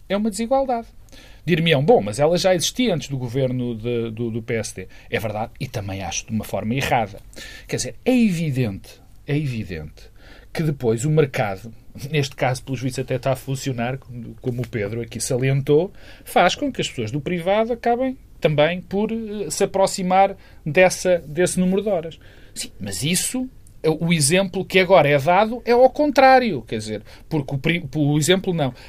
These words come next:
A realidade que nós temos é ao contrário. O que está contratualizado é que, em lei geral, é quarenta horas para os trabalhadores do privado e trinta e cinco horas.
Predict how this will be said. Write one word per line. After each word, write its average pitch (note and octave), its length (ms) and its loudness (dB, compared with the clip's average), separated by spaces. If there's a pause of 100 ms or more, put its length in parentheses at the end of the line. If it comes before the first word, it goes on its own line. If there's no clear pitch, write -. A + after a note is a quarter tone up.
(100)
A F3+ 160 8
realidade F#3 560 6
que - 60 -8
nós F3 180 4
temos A3+ 200 4
é B3 40 6
ao B3+ 100 6
contrário. C4 420 4
O C3+ 40 -8
que - 60 -10
está C3+ 220 2
contratualizado C4 800 0
é C4+ 100 6
que, - 160 -6
em B2 140 -2
lei C3+ 100 0
geral, A#3+ 300 4
é D4 40 4
quarenta A3 460 4
horas A#3 280 4
para D3+ 120 -2
os C3+ 60 -4
trabalhadores G3+ 460 -2
do A3+ 60 -6
privado C#4 380 -2
e B3 60 2
trinta C4 320 -4
e B3+ 60 -4
cinco C4 280 -4
horas. A3 260 0